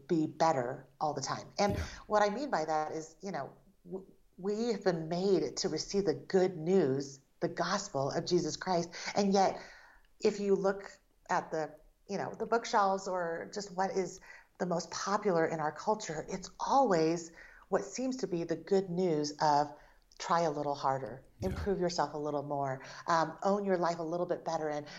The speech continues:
Speaker 1: manipulate circumstances so that you can have the life you want. And so it's not that self-improvement or,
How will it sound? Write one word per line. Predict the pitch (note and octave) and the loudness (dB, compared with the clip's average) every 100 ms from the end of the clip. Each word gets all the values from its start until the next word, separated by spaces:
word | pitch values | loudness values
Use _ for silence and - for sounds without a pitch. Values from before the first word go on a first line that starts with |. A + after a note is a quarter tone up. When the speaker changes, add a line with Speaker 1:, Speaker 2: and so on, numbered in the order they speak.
| - - | -10 -2
Speaker 1:
manipulate | F#3+ G3 A3 A#3 F#3 F3+ | 2 2 2 4 4 2
circumstances | - F3+ F3 E3+ D#3 D#3+ | -2 -4 -4 -4 -6 -4
so | F3 | -2
that | D#3+ D#3+ | -2 -2
you | F3 | -2
can | F3 | -2
have | C3+ D3 C#3+ | 0 0 0
the | C#3 | -2
life | C#3 C#3 | -2 -2
you | C3+ | -4
want. | C3+ B2+ - - - - - | -2 -4 -6 -14 -14 -4 -2
And | G#3 | 2
so | A3+ G#3 E3 - - | 4 4 4 0 -2
it's | A#3 A3+ | -2 -2
not | C#4+ D#4+ | -2 4
that | A3+ - - _ _ _ - _ _ _ - - - | 4 2 -6 _ _ _ -20 _ _ _ -20 -20 -8
self-improvement | - G3+ G3 F3+ F3 G3 - E3 D3 D3 - | -2 -2 -4 -10 -8 -6 -4 -4 -6 -8 -6
or, | F#3 E3+ D#3+ D#3 | 0 2 4 2